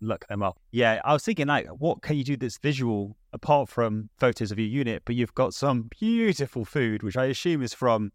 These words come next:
your clients, right, that are using your microgreens. Some amazing pictures here of, of how it's being used, apart from making me really hungry. <laughs> And,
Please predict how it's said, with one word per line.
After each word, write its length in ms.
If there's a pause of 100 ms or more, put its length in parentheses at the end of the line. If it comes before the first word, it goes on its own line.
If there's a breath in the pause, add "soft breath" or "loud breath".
your 140
clients, 680
right, 180
that 80
are 60
using 360
your 120
microgreens. 600
Some 200
amazing 680
pictures 400
here 240
of, 160
of 120
how 280
it's 140
being 340
used, 320 (400)
apart 180
from 140
making 260
me 60
really 400
hungry. 480
<laughs> 60 (460)
And, 420